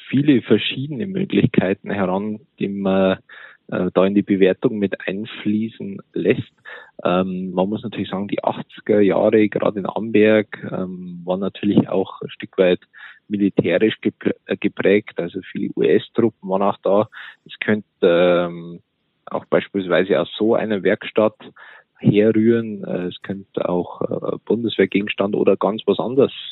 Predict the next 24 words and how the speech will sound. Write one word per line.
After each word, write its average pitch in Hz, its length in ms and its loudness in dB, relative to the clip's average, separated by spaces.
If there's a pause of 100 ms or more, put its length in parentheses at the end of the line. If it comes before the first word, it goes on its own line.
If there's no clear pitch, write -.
(140)
äh, - 280 -8
vielleicht - 340 -2
aus 87 220 -2
einer 80 120 -6
Autowerkstatt. 95 680 -4 (560)
Also 95 160 -4
das 113 180 0
kann 127 140 -2
man 113 100 4
letztlich 110 380 2
nicht 117 300 0 (100)
mit, 107 220 -2 (100)
äh, 95 320 2
letzter 95 380 0
Gewissheit 98 600 0
sagen 101 340 0
und, 98 360 -10 (160)
ähm, 95 500 -4
daher 90 260 -2
kommt - 240 -12
dann - 80 -2
auch - 280 -6 (720)
der 92 540 4 (420)
Zeugenaufruf 95 960 -2